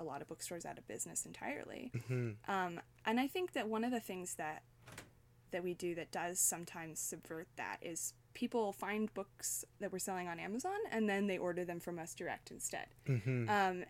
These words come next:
Speaker 1: and that way we get the full profit. We don't have to give any portion to Amazon for that.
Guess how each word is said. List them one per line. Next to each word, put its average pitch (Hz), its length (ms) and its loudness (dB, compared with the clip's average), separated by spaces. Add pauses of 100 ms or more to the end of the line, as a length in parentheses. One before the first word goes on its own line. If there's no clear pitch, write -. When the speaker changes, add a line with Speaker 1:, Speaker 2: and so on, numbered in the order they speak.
Speaker 1:
and 196 180 4
that 202 180 6
way 190 360 6
we 202 180 0
get 190 280 4
the 196 80 -2
full 175 280 0
profit. 170 500 -2
We 175 80 -2
don't 175 120 -4
have 170 160 -6
to 180 80 -6
give 175 160 -4
any 175 160 -4
portion 180 380 -4
to 165 80 -6
Amazon - 420 -8
for - 100 -14
that. 165 280 -8